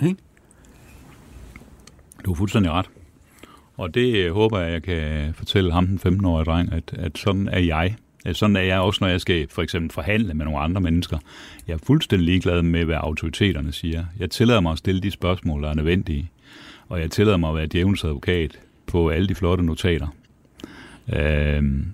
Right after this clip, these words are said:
Speaker 2: og, og det er den arv, jeg har med fra Mogens Glistrup.
Speaker 1: Peter, øh,
Speaker 2: <laughs>
Speaker 1: vi,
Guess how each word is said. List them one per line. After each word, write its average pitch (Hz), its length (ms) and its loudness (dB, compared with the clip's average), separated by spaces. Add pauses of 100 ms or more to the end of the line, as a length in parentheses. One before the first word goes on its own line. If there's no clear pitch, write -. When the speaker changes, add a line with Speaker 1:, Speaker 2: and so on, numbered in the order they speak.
(460)
Speaker 2:
og, 85 240 -6
og 87 180 -6
det 123 100 4
er 139 40 2
den 104 180 2
arv, 92 280 2
jeg 78 100 -2
har 73 60 -2
med 78 180 0
fra 69 320 -2
Mogens 71 220 -2
Glistrup. 80 360 -2 (1200)
Speaker 1:
Peter, 104 580 2
øh, 98 60 2 (280)
Speaker 2:
<laughs> 131 60 -2
Speaker 1:
vi, 135 140 0